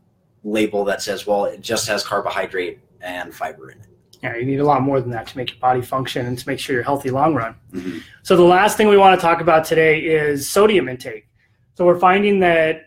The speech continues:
Speaker 2: a lot of Americans have problems with sodium or high cholest-, or high blood pressure and a lot of those issues. And, but what we're finding with sodium intake is, where it's the same thing as cholesterol, we're finding that normal, healthy people who don't have an autoimmune disease or a genetic disorder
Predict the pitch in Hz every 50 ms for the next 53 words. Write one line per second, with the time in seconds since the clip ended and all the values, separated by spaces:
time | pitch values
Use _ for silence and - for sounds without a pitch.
0 | _ - 165 165 175 190 190 185 180 170 170 170 175 175 175 175 156 151 151 151
1 | 139 - 156 160 160 165 165 147 135 147 143 143 135 135 _ _ - - - -
2 | 180 180 170 147 139 123 120 120 117 113 117 120 120 - - 151 156 156 - -
3 | 147 143 151 151 - - 151 143 135 123 143 156 151 135 156 151 147 143 - 143
4 | 127 - - 131 123 120 123 127 131 131 127 139 151 160 147 147 120 - - 131
5 | 123 120 120 120 - - _ _ _ _ _ _ - 185 175 175 180 180 180 175
6 | 175 185 208 254 269 254 196 160 - - - 180 175 208 247 247 220 175 156 151
7 | - - 156 147 143 - 165 156 156 151 - - 175 165 160 165 160 175 160 160
8 | - 147 - - 185 185 185 196 185 175 175 175 - 170 160 170 165 - 180 151
9 | 139 143 143 - 170 170 190 190 180 165 139 135 - _ - 156 160 165 175 185
10 | 185 185 175 180 - - - - 185 185 185 214 190 175 - - 202 196 - 143
11 | 131 135 131 - _ _ _ _ - 175 160 175 180 185 160 175 165 160 156 151
12 | 143 139 - - _ _ _ _ - 160 147 143 139 139 - - 165 160 170 165
13 | 160 156 160 170 180 175 165 143 139 143 139 139 147 143 135 135 127 147 143 143
14 | 151 180 185 180 - 156 143 - 135 131 131 127 127 127 131 127